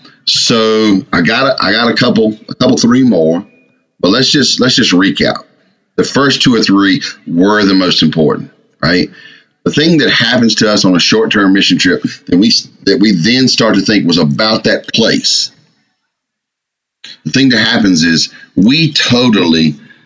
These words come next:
focus on Jesus. We spend our time in the Word. We live in community. We're held accountable. We,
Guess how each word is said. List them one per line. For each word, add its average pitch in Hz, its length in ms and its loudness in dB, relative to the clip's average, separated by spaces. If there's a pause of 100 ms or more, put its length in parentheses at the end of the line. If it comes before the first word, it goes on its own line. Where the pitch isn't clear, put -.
(140)
focus 113 400 0
on 120 200 2
Jesus. 78 680 0 (420)
We 90 100 2
spend 107 380 0
our 123 120 0
time 123 280 0
in 131 60 2
the 127 100 2
Word. 76 500 0 (440)
We 98 120 2
live 101 240 2
in 135 120 0
community. 95 640 2
We're 80 180 2
held 104 360 0
accountable. 92 760 0 (920)
We, 92 380 0